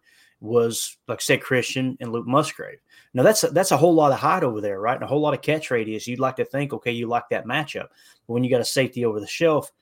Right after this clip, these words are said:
it's time to work back to the middle of the field, especially when you're in that too high shell. So when you kinda look at it from that perspective,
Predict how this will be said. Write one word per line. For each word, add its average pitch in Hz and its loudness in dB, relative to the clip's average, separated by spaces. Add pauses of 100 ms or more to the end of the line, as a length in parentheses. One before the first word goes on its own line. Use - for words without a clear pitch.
(220)
it's - -4
time 127 0
to 113 -2
work 117 0
back 117 -2
to 110 -14
the 104 -10
middle 113 -2
of 101 -6
the 98 -16
field, 143 0
especially 120 -4
when 113 -6
you're 113 -8
in 110 -6
that - -10
too 113 -8
high 104 -6
shell. - -4 (240)
So 123 4 (240)
when 147 4
you 151 2
kinda 165 4
look 170 4
at 160 4
it - 0
from 139 -4
that 139 -2
perspective, 160 -4